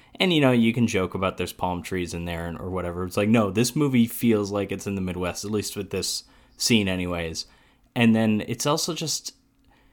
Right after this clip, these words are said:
I admire the, you know, as much as I love the Halloween theme, I really respect that they didn't use it in the opening scenes. It, they, they tried to do something a little bit different, and I think, you know, this is ten years since the original Halloween. This is,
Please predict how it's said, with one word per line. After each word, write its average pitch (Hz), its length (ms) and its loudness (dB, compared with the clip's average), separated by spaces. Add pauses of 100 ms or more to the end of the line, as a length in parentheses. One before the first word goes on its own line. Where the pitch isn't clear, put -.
(640)
I 135 160 10
admire 143 460 2
the, 120 580 2
you 127 100 4
know, 107 140 6
as 107 160 2
much 147 220 0
as - 80 0
I 151 80 6
love 104 320 2
the 98 100 2
Halloween 98 400 0
theme, 90 560 -6 (920)
I 123 80 6
really 143 480 4
respect 131 420 0
that 120 140 -4
they 104 100 4
didn't 104 380 0
use 95 320 -2
it 73 180 -6 (140)
in 101 180 -4
the 95 140 -2
opening 87 340 -6
scenes. 90 300 -8
It, 120 160 0
they, 120 140 2
they 117 180 2
tried 143 300 0
to 143 80 0
do 123 180 0
something 113 340 0
a 107 60 0
little 101 240 -2
bit 92 260 -6
different, 92 460 -4
and 98 120 -6
I 92 100 -4
think, 98 440 -4 (340)
you 160 140 6
know, 143 100 10
this 147 220 2
is 160 140 0
ten 135 240 4
years 123 260 2
since 120 240 0
the 113 140 -2
original 101 340 -2
Halloween. 92 460 0
This 95 200 0
is, 95 380 0